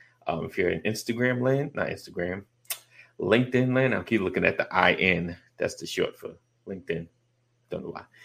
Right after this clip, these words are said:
But, yeah, the LinkedIn land, <laughs> be sure to, uh, tag somebody there as well. Um, we're gonna have a good conversation today. Uh, may just be me today.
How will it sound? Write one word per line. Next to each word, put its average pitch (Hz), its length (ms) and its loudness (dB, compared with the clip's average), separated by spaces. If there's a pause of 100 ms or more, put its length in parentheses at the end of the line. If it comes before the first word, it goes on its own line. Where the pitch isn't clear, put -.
(160)
But, 95 340 10 (320)
yeah, 92 180 8
the 85 100 4
LinkedIn 120 420 4
land, 139 320 2 (240)
<laughs> - 320 -2
be 123 80 8
sure 107 320 2 (180)
to, - 360 -2
uh, - 140 2 (340)
tag 95 320 8
somebody 85 420 2
there 85 220 2
as 87 180 -2
well. 85 320 4 (440)
Um, 87 460 4 (320)
we're 92 80 -4
gonna 90 200 4
have 87 260 -4
a 87 400 -2 (480)
good - 240 -2
conversation 98 640 0
today. 92 540 0 (180)
Uh, - 220 -2
may 117 280 8
just 135 280 0
be 110 100 -2
me 98 220 0
today. 76 400 -10